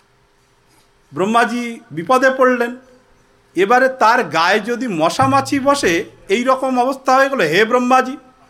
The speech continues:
দুটো বর নিয়ে বলে তিনটে বর আবার চেয়ে নেবে। বিপদে পড়ে গেল। ব্রহ্মাজি তো সৃষ্টি সংরচনা করবেন, প্রভুর আদেশকে মেনে চলবেন, না তার এই সমস্ত কাজ করে বেড়াবেন? তিনি একবার ররুদ্যমানা হয়ে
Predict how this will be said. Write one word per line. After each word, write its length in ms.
দুটো 340
বর 220
নিয়ে 180
বলে 200
তিনটে 380
বর 240
আবার 300
চেয়ে 200
নেবে। 200
বিপদে 460
পড়ে 260
গেল। 200
ব্রহ্মাজি 520
তো 180
সৃষ্টি 460
সংরচনা 640
করবেন, 460
প্রভুর 300
আদেশকে 520
মেনে 260
চলবেন, 440
না 160
তার 320
এই 120
সমস্ত 420
কাজ 320
করে 200
বেড়াবেন? 320
তিনি 200
একবার 540
ররুদ্যমানা 840
হয়ে 320